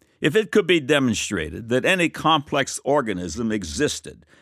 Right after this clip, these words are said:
which could not possibly have been formed by numerous successive slight modifications,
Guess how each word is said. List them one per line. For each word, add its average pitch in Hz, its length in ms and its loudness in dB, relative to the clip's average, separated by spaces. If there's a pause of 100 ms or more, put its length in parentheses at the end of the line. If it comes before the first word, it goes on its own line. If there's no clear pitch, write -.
(140)
which 135 220 2
could 143 120 0
not - 280 0
possibly 107 760 0
have 107 140 0
been 107 160 2
formed 151 400 0
by 117 160 4
numerous 147 500 2
successive 143 760 -2
slight 135 340 0
modifications, 135 960 -2